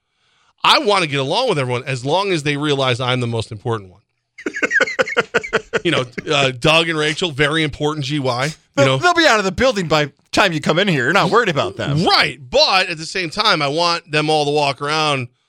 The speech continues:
Speaker 1: you know, little territorial whizzing, if you know what I mean. Little like, "Oh, that's Levac's desk now. Oh, that's like,"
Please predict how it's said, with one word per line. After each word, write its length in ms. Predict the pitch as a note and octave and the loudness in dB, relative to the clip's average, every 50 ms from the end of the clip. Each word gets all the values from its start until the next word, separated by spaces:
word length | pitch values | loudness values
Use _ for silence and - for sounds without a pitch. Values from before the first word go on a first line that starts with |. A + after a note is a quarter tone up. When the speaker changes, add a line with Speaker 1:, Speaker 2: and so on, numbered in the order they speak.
| _ _ _ _ _ _ _ | _ _ _ _ _ _ _
Speaker 1:
you 100 | _ C#3 | _ 0
know, 280 | C#3+ C3+ B2 A#2+ A2+ A2 _ _ | 0 2 0 0 -4 -6 _ _
little 200 | - C#3 C3+ B2+ | -2 -2 -2 -2
territorial 680 | - - E3+ D#3 C#3 C3+ - D#3+ D#3 C#3+ C3+ C3 B2+ | 0 0 0 0 0 -2 -2 0 2 2 2 2 2
whizzing, 420 | C3+ D#3 D#3+ B2 B2 A2 F#2 F2+ _ | 0 0 0 0 -4 -8 -8 -12 _
if 120 | _ _ - | _ _ -2
you 80 | C#3 | 0
know 60 | C#3 C3 | 2 2
what 80 | B2+ | 2
I 40 | B2 | 2
mean. 240 | B2 B2 A2+ A2 G2 | 0 0 -4 -4 -2
Little 160 | B2 C3+ C3 | 0 0 2
like, 240 | C3 C3 A#2+ A2 _ _ _ _ _ _ _ _ _ _ | 2 0 -2 -4 _ _ _ _ _ _ _ _ _ _
"Oh, 260 | D3 D3+ C3 G2+ F2+ _ _ _ | -4 -4 -4 -4 -8 _ _ _
that's 200 | - A2 - - | -12 -12 -12 -6
Levac's 420 | - A2 G2+ B2+ D3+ E3 - - | -6 -2 0 2 0 0 -2 -4
desk 300 | - - G#2+ G2 - - | -6 -6 -6 -6 -6 -6
now. 280 | - G#2 G#2 G2 F#2+ - _ - | -6 -4 -4 -4 -6 -10 _ 0
Oh, 200 | D#3 E3+ D#3 B2 | 0 0 2 0
that's 140 | A2+ - | -2 -2
like," 160 | - B2+ A2 | -2 -2 -2